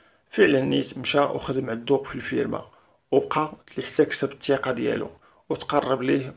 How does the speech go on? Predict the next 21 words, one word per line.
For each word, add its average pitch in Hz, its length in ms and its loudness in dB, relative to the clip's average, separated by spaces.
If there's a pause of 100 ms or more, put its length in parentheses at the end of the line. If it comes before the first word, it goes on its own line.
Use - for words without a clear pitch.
ودار 135 340 4
بأنه 135 640 -2
إنسان 131 340 -2
مؤدب 123 580 2
وكيعرف 117 500 -4
يخدم 135 460 0
وكذا 131 360 0
ومجتهد 135 460 -6
وكذا 127 300 -2
وكذا، 135 440 0 (380)
اللي 131 100 -2
حتى - 180 4
ولا 147 280 8
دراعو 135 300 4
اليمن 135 420 -2 (360)
ولا 139 240 4
كيعوي 131 480 4
عليه 139 200 6
في - 180 -10
أي 131 100 4
حاجة. 120 360 -4